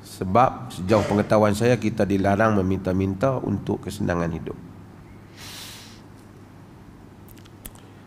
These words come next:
Asal kita dilarang meminta-minta, selagi mana kita boleh berusaha.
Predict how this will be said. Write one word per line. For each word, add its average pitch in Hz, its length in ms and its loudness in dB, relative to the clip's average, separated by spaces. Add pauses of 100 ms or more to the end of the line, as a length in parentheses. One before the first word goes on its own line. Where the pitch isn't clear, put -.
(400)
Asal 185 480 2
kita 160 240 2
dilarang 104 560 6
meminta-minta, 87 800 0 (2500)
selagi 113 400 4
mana 131 240 8
kita 131 320 2
boleh 120 320 4
berusaha. 98 640 -2